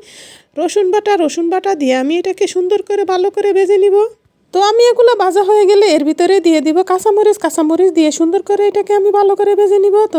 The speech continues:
ভাজাভাজি হয়ে গেলে এর ভিতরে আমি আগে থেকে সুন্দর করে গ্রেট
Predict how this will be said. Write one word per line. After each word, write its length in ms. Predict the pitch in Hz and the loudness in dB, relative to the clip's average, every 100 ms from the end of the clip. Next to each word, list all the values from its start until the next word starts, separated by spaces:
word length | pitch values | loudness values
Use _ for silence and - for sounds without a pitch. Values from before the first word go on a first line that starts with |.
| 277 | 0
ভাজাভাজি 540 | 277 302 381 415 403 | 0 0 0 0 0
হয়ে 240 | 403 392 392 | 0 0 0
গেলে 180 | 392 339 | 0 0
এর 120 | 302 | 0
ভিতরে 320 | 320 339 392 403 | -2 -6 -4 -4
আমি 220 | 330 294 | -4 -6
আগে 260 | 254 269 339 | -8 -6 -6
থেকে 280 | 370 381 415 415 | -6 -6 -4 -4
সুন্দর 340 | 339 320 370 | -4 -4 -4
করে 220 | 359 392 415 - - - - - | -4 -4 -4 -8 -20 -20 -20 -6
গ্রেট 280 | 294 381 | -2 -2